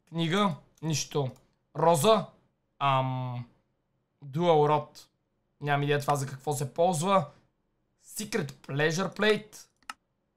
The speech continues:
Това съм го виждал и преди, ако не се лъжа. <gasps> Блок. Ясно.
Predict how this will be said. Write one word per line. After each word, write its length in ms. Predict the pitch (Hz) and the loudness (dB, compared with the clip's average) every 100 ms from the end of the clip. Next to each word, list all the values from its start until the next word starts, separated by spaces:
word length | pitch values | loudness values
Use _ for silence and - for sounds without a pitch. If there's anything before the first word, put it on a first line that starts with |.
| _ - - _ _ | _ -20 -20 _ _
Това 140 | 180 | -2
съм 220 | 185 247 | -2 -2
го 60 | 175 | -2
виждал 300 | 175 180 170 | -2 0 0
и 100 | 143 | -2
преди, 260 | 160 143 151 | -2 0 0
ако 200 | 135 135 | 0 -2
не 100 | 135 | -2
се 120 | 143 | -2
лъжа. 380 | 135 139 135 123 - _ _ _ _ _ _ - | -2 -2 -2 -4 -8 _ _ _ _ _ _ -4
<gasps> 920 | 415 381 - - _ _ _ _ 143 | 0 0 -2 -20 _ _ _ _ -12
Блок. 520 | 120 190 160 - - _ _ _ _ _ _ _ - _ _ _ _ _ - - _ - - - - - - - - - - | 0 0 0 -4 -12 _ _ _ _ _ _ _ -20 _ _ _ _ _ -20 -20 _ -20 -16 -14 -16 -20 -20 -12 -8 -8 -6
Ясно. 1200 | 147 170 170 - 185 190 190 190 190 180 160 - | 4 6 6 2 2 6 6 8 8 8 4 2